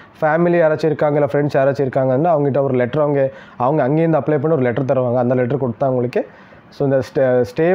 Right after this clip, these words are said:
பண்றதுக்கு அதெல்லாம் நீங்க பிரச்சனை இருக்காது, சரிங்களா? இல்லாட்டி நீங்க, ஆ, இந்த மாதிரி எல்லாமே காட்டும். மெடிக்கல்ல நீங்க காமிக்கணும், medical பண்ணிட்டு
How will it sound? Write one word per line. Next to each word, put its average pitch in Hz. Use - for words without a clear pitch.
பண்றதுக்கு 156
அதெல்லாம் 143
நீங்க 123
பிரச்சனை 131
இருக்காது, 110
சரிங்களா? 120
இல்லாட்டி 156
நீங்க, 180
ஆ, 135
இந்த 143
மாதிரி 147
எல்லாமே 131
காட்டும். 113
மெடிக்கல்ல 156
நீங்க 135
காமிக்கணும், 120
medical 120
பண்ணிட்டு 113